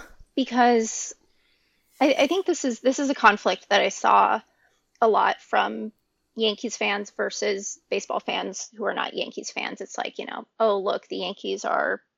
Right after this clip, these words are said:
hovering around five hundred for once and Yankees fans are losing their mind." Well,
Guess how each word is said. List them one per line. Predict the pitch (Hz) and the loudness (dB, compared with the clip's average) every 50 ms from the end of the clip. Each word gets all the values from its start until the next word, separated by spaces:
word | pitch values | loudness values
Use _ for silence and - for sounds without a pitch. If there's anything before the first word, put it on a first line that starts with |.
| _ _ _ _ _ _ _ _ _ _ _ _ _ _ _ _ _ - | _ _ _ _ _ _ _ _ _ _ _ _ _ _ _ _ _ -14
hovering | - 226 - - 262 240 240 220 208 208 202 | -14 -12 -2 0 0 2 2 0 -2 -2 -4
around | 190 180 190 185 190 185 185 | -6 -4 -2 -2 -2 -2 -2
five | - - 185 - | -2 -2 -2 0
hundred | - 214 202 - 190 190 - | -2 -6 -6 -6 -6 -8 -6
for | - 190 | -6 -4
once | 208 190 196 196 - | -4 -4 -4 -6 -8
and | 190 185 | -12 -12
Yankees | 190 190 190 - 196 - | -10 -10 -8 -10 -10 -8
fans | - 190 - - 208 | -8 -8 -8 -8 -8
are | 202 | -8
losing | 196 202 196 - - - 190 | -8 -8 -8 -8 -10 -10 -10
their | - 202 | -10 -8
mind." | 226 240 214 190 - - _ _ | -6 -6 -6 -6 -8 -10 _ _
Well, | - 294 311 - - | -2 0 0 0 -2